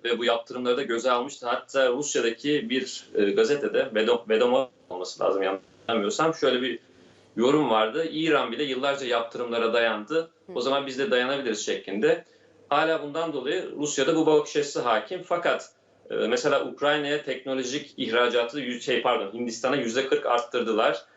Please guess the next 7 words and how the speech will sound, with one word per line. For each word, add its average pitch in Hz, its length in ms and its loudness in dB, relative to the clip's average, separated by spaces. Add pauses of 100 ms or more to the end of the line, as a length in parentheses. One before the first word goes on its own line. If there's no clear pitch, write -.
(160)
Başka 120 360 -2
ülkeler 156 380 0
üzerinden 139 380 -2
ikame 147 420 0
etmeye 151 320 -2
çalışıyorlar 104 680 0
bunu. 165 320 0